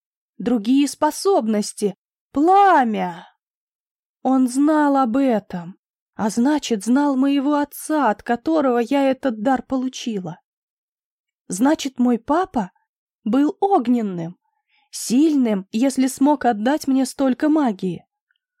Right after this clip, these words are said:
Но тогда зачем мама отдала мне весь свой резерв, лишившись жизни? Бессмыслица.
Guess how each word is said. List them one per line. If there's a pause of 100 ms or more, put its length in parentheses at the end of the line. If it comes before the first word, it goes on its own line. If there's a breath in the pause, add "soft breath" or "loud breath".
(360)
Но
тогда
зачем
мама
отдала
мне
весь
свой
резерв,
лишившись
жизни? (1200 soft breath)
Бессмыслица.